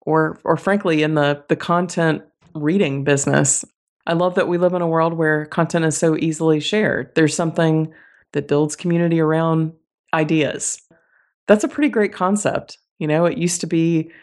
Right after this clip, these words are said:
you would write a, a treatise and, and meet at the local pub,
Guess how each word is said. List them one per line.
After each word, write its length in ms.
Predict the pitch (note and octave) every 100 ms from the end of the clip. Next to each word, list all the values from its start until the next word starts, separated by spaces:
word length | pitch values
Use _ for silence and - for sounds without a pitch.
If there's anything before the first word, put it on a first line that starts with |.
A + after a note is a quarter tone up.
| - -
you 80 | E3+
would 120 | D#3+
write 200 | D#3+ E3
a, 260 | D3+ D3+ D#3+
a 60 |
treatise 540 | - - A3 F#3+ G3+ E3
and, 340 | D3 D3 D3+
and 180 | D#3 D3+
meet 140 | E3 E3+
at 80 |
the 100 | E3
local 640 | E3 E3 D#3+ D#3 D3+ D3+ -
pub, 400 | - F3+ E3 -